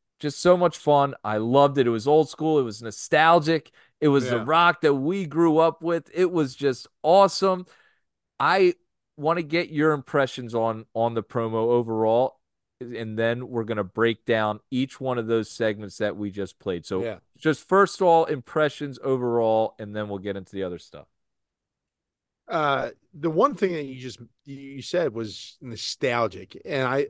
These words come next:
Speaker 2: I felt that more than anything, because you hear these wrestlers, I mean, more so Austin Theory,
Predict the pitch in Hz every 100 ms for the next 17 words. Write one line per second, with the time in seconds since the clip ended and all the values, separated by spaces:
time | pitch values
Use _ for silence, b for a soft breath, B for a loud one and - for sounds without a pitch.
0 | - 151 131 - 170 160 160 _ 117 107
1 | 123 120 - _ _ _ _ - 123 127
2 | 110 110 110 131 147 135 156 160 165 _
3 | _ _ _ _ _ _ - 135 170 165
4 | 160 143 - - _ _ _ _ _ _
5 | _ - 131 147 175 147 - - 208 208
6 | 190 170 135 _ _ _ _ _ - _
7 | 131 135 135 131 117 - 110 120 117 -
8 | 117 110 110 107 98 - - _ _ _
9 | _ _ _ _ _ - 208 226 202 294
10 | 330 - 175 139 127 - 143 143 - 131
11 | 110 127 123 131 131 135 139